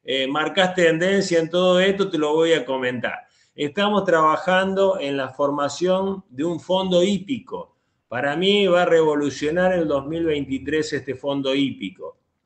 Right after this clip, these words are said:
El fondo hípico se va a nutrir, primero, los criadores son el, el, el principal eje de toda esta cadena, ¿no? Los criadores van a nominar potrillos, van a tener un tiempo, a,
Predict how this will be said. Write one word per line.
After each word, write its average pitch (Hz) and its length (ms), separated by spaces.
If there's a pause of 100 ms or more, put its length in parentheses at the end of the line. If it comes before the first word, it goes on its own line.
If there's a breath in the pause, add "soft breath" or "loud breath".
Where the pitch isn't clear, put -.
(440)
El 139 200
fondo 202 340
hípico 196 460
se 151 180
va 170 140
a 180 60
nutrir, 156 600 (300 soft breath)
primero, 208 880 (100)
los 131 240
criadores 170 880
son 156 460
el, 131 320
el, 127 260
el 135 380
principal 139 720
eje 175 380
de 139 140
toda 151 280
esta 127 220
cadena, 123 540
¿no? 101 160
Los 110 160
criadores 156 480
van 160 200
a 151 160 (240 loud breath)
nominar 151 540
potrillos, 196 920
van 127 160
a 127 120
tener 135 200
un 131 200
tiempo, 135 640 (200 loud breath)
a, 117 200